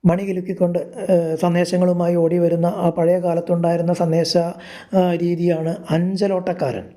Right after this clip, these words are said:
അഞ്ചലോട്ടക്കാരനാണ് ആ രീതിയിൽ തപാലൊക്കെ എത്തിച്ചിരുന്നത്. ടെലിഫോൺ കണ്ടുപിടിച്ചത് ആരാണ്?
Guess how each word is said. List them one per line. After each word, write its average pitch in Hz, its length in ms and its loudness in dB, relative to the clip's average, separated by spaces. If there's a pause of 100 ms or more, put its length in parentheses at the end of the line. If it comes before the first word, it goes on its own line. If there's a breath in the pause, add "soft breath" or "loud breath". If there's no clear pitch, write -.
(120)
അഞ്ചലോട്ടക്കാരനാണ് 175 1400 0 (960)
ആ 180 80 4
രീതിയിൽ 160 420 -6 (520 loud breath)
തപാലൊക്കെ 160 420 0
എത്തിച്ചിരുന്നത്. 131 840 -4 (1300 loud breath)
ടെലിഫോൺ 262 420 0 (140)
കണ്ടുപിടിച്ചത് 175 600 -2 (300)
ആരാണ്? 110 340 -4